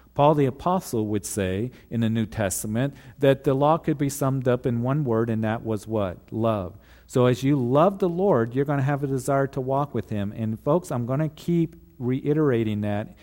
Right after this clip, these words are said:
and, and, and saying that because it's such an important key in our Christian life. If you love the Lord, you're gonna have a desire to walk in his ways and to please him.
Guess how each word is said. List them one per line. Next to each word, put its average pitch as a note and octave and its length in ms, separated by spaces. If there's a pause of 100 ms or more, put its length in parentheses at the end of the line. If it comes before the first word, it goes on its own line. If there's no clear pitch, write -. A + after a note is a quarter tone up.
(260)
and, A#2+ 240
and, A#2+ 440
and A2+ 180
saying D#3 460
that G#2+ 200
because A#2 300
it's B2 160
such D3+ 340
an F3+ 60
important C#3 460
key A#2+ 220
in A#2+ 80
our A#2+ 80
Christian A#2+ 440
life. D#3 360 (600)
If C3 260
you F#3 220
love D#3+ 340
the E3 100
Lord, C#3+ 560 (220)
you're C#3+ 200
gonna D#3 220
have C#3 200
a C#3 60
desire D3 460
to C3+ 120
walk G#2+ 300
in G#2 80
his G2+ 180
ways G#2 320
and A#2 140
to A#2+ 80
please E3+ 500
him. G2+ 300